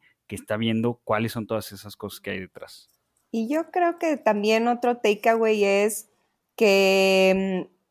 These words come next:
Speaker 2: el análisis fundamental, pues, sí toma en cuenta, eh, los estados financieros de las empresas, las perspectivas hacia adelante,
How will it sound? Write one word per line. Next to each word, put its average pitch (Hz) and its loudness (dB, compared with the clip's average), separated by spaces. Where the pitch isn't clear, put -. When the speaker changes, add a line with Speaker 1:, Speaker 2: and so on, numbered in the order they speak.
Speaker 2:
el 208 0
análisis 254 2
fundamental, 208 2
pues, 196 -2
sí 233 -4
toma 233 2
en 233 -2
cuenta, 214 2
eh, 185 2
los 190 0
estados 220 2
financieros 208 0
de 202 0
las 180 -2
empresas, 185 2
las 185 4
perspectivas 220 0
hacia 185 0
adelante, 196 2